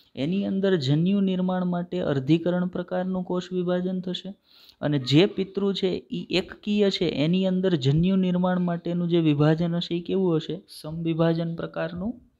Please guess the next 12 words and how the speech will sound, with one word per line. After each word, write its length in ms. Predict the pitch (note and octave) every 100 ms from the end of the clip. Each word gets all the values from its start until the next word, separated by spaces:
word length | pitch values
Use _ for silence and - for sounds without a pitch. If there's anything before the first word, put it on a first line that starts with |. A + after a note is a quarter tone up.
| _ -
હશે. 220 | F3+ - - _ _ _ _ _ - _ _ _ - - _
હવે 120 | D3+
અર્ધીકરણવાળો 880 | C3 C#3+ D3 F3+ F#3+ F#3+ F#3 F3+ F3+
ચાર્ટ 340 | F#3 F3 F3 E3+
અથવા 200 | E3+ E3+
દ્વિકીય 560 | C#3+ D#3 - G3 F#3+
જન્યુવાળો 600 | F3 D#3 E3+ F3 E3+ E3+
ચાર્ટ 340 | E3+ E3 E3+ -
પ્રમાણમાં 500 | D#3+ E3 E3+ E3+ E3
થોડોક 360 | - E3+ E3
મોટો 320 | E3 E3+ E3+
છે. 200 | D#3+ -